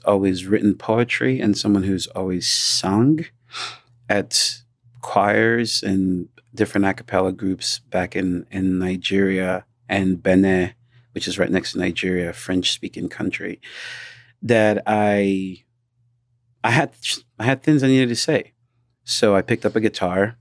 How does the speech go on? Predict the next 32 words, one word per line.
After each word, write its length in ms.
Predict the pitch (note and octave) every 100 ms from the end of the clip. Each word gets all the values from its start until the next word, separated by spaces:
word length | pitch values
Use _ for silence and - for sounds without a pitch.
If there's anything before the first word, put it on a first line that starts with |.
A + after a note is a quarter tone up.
| _
and 420 | G2 F#2+ F2+ F2
just 220 | - F#2+ -
like 140 | G2
everything 260 | G2 F#2+ F#2
happens, 480 | F#2+ F#2+ F#2+ F#2+ F#2
you 160 | F#2+
know, 60 | F#2
you 140 | F#2
pick 120 | F2+
up 80 | -
an 80 | F#2
instrument 500 | A#2 B2 C3+ B2+ A#2
or 20 |
you 100 | G#2
pick 160 | F#2 G#2
up 80 | -
a 40 |
certain 640 | G#2 - G2 G#2 G2 F#2+ F#2+ _ - _
craft, 540 | - B2 G2+ G#2 -
and 260 | F#2+ F#2+ F2+
before 280 | F#2+ - G2
you 100 | F#2+
know, 240 | G2 F#2+
the 120 | F2+
universe 460 | F#2+ G2+ F#2 F#2+ F2+
just 240 | - F#2
provides 640 | - F#2 F#2+ F#2 F#2 F2 - - _ _ _ _
people 340 | A#2+ A2 G#2
who 160 | G#2+ G2+
are 200 | F#2 -
in 260 | A#2 G#2+
that, 480 | F2+ F2 E2 - -